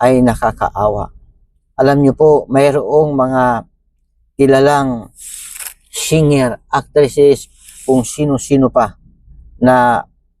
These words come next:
handa nilang ibinta ang kanilang kaluluwa, ibigay ang kanilang kaluluwa kay Satanas, maging sikat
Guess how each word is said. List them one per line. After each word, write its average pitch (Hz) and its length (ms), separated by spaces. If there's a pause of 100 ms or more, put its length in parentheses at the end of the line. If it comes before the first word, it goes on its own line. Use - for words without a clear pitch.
(480)
handa 131 400
nilang 143 400
ibinta 139 960
ang 131 160
kanilang 127 640
kaluluwa, 123 640
ibigay 123 480
ang 127 80
kanilang 131 400
kaluluwa 123 480
kay 135 160
Satanas, - 960 (880)
maging 127 400
sikat - 480